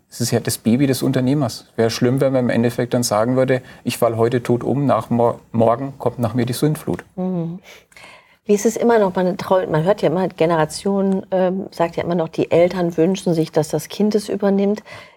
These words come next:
Speaker 2: Ist das ein Traum oder pure Illusion geworden in der heutigen Zeit?
Speaker 1: Äh, sagen wir mal so,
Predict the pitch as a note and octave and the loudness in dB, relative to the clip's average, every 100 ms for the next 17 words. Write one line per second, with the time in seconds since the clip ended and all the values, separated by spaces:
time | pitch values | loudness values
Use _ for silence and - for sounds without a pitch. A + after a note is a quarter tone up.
0 | _ E3+ - G3 - A3 - - F#3 - | _ -6 -2 -2 0 0 -2 -8 -6 -4
1 | - D#3+ A#3 A3 A#3 - A#3+ A3 G#3+ G#3+ | 0 0 2 2 2 0 0 0 2 2
2 | G3+ G3 E3 C#3+ D3 C#3 D3+ - D#3 D3+ | 2 2 0 -4 -4 -4 -6 -6 -6 -4
3 | D3+ D3 D#3 D#3 E3 D#3 D3+ - C#3+ C3+ | -4 -4 -8 -10 -10 -10 -10 -4 0 0
4 | B2+ - - C#3 F3 F3 D#3+ - F3+ C3 | -2 -6 -2 -2 0 0 0 2 2 0